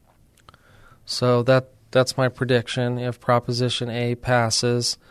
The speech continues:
it will be overturned by the state Supreme Court because it is preempted by state statute. And the only one that's not preempted would be the city's allowed to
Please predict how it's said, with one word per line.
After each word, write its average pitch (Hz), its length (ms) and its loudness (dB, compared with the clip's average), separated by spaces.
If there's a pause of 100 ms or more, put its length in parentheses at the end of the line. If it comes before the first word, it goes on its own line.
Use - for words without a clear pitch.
(460)
it 135 160 -2
will 135 160 2
be 131 220 2
overturned 127 840 2 (1000)
by 123 260 2
the 123 120 -2
state 123 320 -2
Supreme 131 440 -2
Court 123 520 2 (800)
because 123 640 0
it 117 460 -4 (220)
is 120 280 -4 (400)
preempted 120 640 -4
by 113 340 0 (140)
state 107 500 -6 (340)
statute. 113 720 -2 (1300)
And 135 460 -2 (760)
the 151 100 4
only 156 200 6
one 151 260 4
that's 135 260 -2
not 143 300 2
preempted 131 600 0
would 120 200 -2
be 123 200 2
the 123 100 -6
city's 131 460 0
allowed 120 380 2
to 117 280 -2